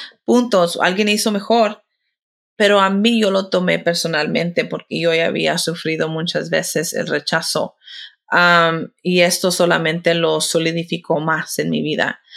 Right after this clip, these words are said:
que me hizo sentir que la carrera en el Army no era para mí. Am, pero yo salí del Army con esa misma mentalidad, aunque volví a agarrar trabajos, aunque volví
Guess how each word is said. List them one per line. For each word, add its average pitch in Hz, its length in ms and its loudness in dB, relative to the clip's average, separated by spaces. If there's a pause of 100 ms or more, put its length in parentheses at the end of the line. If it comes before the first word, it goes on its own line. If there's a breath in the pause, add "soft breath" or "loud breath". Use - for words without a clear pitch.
(220 loud breath)
que 180 120 0
me 175 160 2
hizo 175 220 0
sentir 170 480 -2
que 165 360 0 (340)
la 165 300 0
carrera 170 800 2
en 165 300 0
el 160 220 0
Army 170 340 2
no 170 120 2
era 156 200 0
para 156 200 0
mí. 147 300 -6 (720 loud breath)
Am, 165 600 2 (480)
pero 190 200 6
yo 180 200 4
salí 196 300 2
del 180 200 2
Army 170 480 0
con - 240 0
esa 175 240 0
misma 170 360 -2
mentalidad, 160 720 0
aunque 185 240 0
volví 185 240 4
a 202 60 4
agarrar 285 300 0
trabajos, 196 640 0
aunque 185 200 -2
volví 175 380 2